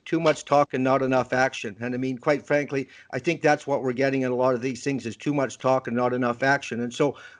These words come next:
I think what we need to do is schedule a vote on separation, and then the separatists can go away from our conference and they can make their case to Alberta voters on how they would deal with those challenges. The people who believe in federalism can go away and say, "Look,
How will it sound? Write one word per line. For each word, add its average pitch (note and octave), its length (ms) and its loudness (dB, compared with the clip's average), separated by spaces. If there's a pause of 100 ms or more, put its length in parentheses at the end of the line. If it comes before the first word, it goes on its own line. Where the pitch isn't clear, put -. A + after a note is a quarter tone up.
I C3 100 2
think D#3+ 320 -2
what D3+ 140 4
we C#3+ 100 2
need C#3+ 280 0
to C3+ 100 -4
do C#3+ 340 4 (360)
is C3+ 260 2 (200)
schedule D#3+ 600 2
a E3 80 4
vote C#3 340 0
on C#3 160 0
separation, C#3+ 760 0 (240)
and B2 160 -2
then C#3+ 160 2
the B2 100 -2
separatists E3 520 0
can D#3 160 -2
go C#3+ 140 2
away C#3+ 200 4
from C3+ 180 -2
our C3 100 2
conference C3+ 380 -2
and B2 140 0
they C3+ 100 2
can C3+ 200 0
make C3+ 200 0
their B2+ 140 -2
case C3+ 380 0 (240)
to C3+ 220 2
Alberta B2+ 380 2
voters C3+ 380 2
on B2 160 2
how B2+ 220 4
they B2+ 180 4
would A#2+ 180 -2
deal C3 200 4
with B2+ 160 -4
those B2+ 240 0
challenges. C#3+ 480 0 (280)
The C#3+ 80 -6
people E3+ 300 0
who D#3 60 6
believe D3 260 4
in C#3 80 0
federalism D3 640 2
can C#3 180 -2
go C#3+ 200 4
away C#3+ 200 4
and C3+ 100 2
say, C3+ 180 0
"Look, E3+ 260 0